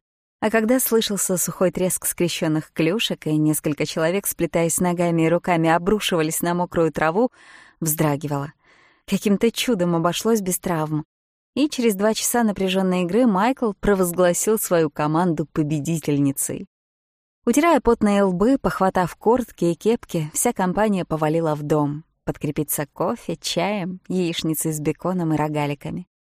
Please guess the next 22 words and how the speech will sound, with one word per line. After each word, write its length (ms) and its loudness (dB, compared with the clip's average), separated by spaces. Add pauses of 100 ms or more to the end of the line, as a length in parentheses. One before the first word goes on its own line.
(360)
Эти 140 2
последние 520 2
были 220 2
чересчур 440 -2
сладкими 760 -2
и 20 0
липкими. 760 -2
Я 260 -2
куснула 480 -2
пару 220 -2
раз 260 -2
и 40 -4
почувствовала, 680 -4
что 200 -4
больше 380 -4
не 100 0
могу. 440 -4 (960)
После 300 4
еды 180 4
соседи 380 2
стали 280 0
прощаться. 760 -4